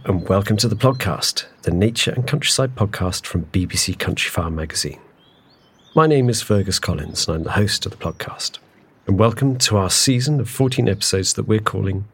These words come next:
A Taste of the Countryside. We're celebrating food and drink,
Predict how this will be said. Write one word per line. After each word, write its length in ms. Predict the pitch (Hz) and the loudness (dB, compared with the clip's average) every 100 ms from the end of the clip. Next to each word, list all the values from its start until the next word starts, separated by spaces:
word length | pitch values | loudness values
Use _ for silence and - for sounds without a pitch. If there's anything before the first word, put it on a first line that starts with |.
| _ - | _ -20
A 40 | - | -10
Taste 400 | - 87 - - | -2 -2 -2 -4
of 60 | |
the 100 | - | -4
Countryside. 680 | - - - - - - - _ _ _ _ _ _ _ _ _ _ - | -2 -2 -2 -4 -4 -10 -16 _ _ _ _ _ _ _ _ _ _ 2
We're 140 | 127 | 2
celebrating 560 | 127 123 110 107 - 95 | 4 0 0 0 0 0
food 240 | 135 120 | 2 4
and 100 | 113 | 2
drink, 380 | 104 139 - | 2 0 -4